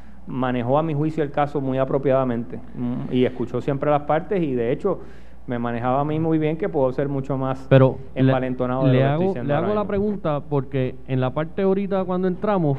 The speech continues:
Speaker 2: que la entró a ser televisado el proceso.
Speaker 1: Ujú. No, nunca iba a ser televisado,
Speaker 2: Pero,
Speaker 1: nunca iba a
Speaker 2: pero,
Speaker 1: ser
Speaker 2: pero fue.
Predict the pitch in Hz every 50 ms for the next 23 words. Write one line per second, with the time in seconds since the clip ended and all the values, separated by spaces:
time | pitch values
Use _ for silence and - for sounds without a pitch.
0 | - - - 139 131 131 127 131 127 127 127 123 123 123 120 117 117 117 120 120
1 | 117 113 - - 143 151 156 165 175 180 175 175 175 165 175 - 185 175 185 185
2 | 190 170 170 165 160 151 131 - 175 175 180 185 180 175 175 170 170 170 165 160
3 | - 156 156 151 - 185 180 170 170 220 220 190 165 - 156 143 147 160 143 120
4 | 101 110 110 131 160 170 156 156 160 180 170 180 185 190 190 180 - - 180 -
5 | - 170 156 147 139 120 - 131 117 110 - - - 143 139 139 143 139 135 123
6 | - 151 151 147 - - 147 135 127 - 143 151 147 135